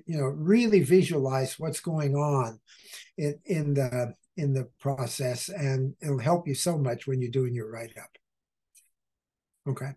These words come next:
so we can use vitamin C or hydrogen peroxide because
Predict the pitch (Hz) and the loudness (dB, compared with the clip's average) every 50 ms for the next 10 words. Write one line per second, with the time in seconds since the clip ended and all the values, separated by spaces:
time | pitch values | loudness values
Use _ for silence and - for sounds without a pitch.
0 | _ - - - - - - - - - - 202 214 202 - 240 - - 269 202 | _ -18 -20 -18 -16 -16 -16 -14 -10 2 6 8 8 10 8 6 2 -4 0 6
1 | 175 190 202 190 - 165 170 170 170 214 247 254 233 220 196 143 - - - 170 | 8 8 8 8 4 -2 -2 -2 0 0 2 2 4 4 2 2 0 -6 -8 -6
2 | 127 165 175 180 175 165 160 156 139 - - 180 170 170 180 175 180 180 196 233 | -2 -2 0 0 0 0 -2 -2 -2 -2 -2 -2 -2 -2 -2 -2 2 4 4 4
3 | 233 214 - 147 151 147 135 139 123 - 147 135 113 - - 127 120 117 110 110 | 4 2 0 0 0 2 2 0 0 0 -2 -4 -4 -4 -8 -8 -8 -8 -12 -12
4 | - - - 127 117 120 131 147 151 143 - _ _ _ _ - - _ _ - | -12 -8 -6 -6 -4 -2 -2 -4 -4 -8 -14 _ _ _ _ -20 -20 _ _ -4
5 | - 175 175 175 - - - 170 175 180 175 175 170 170 170 160 135 - - - | -4 -4 -4 -4 -6 -6 -2 0 2 4 4 4 2 0 -2 -4 -4 -6 -8 -10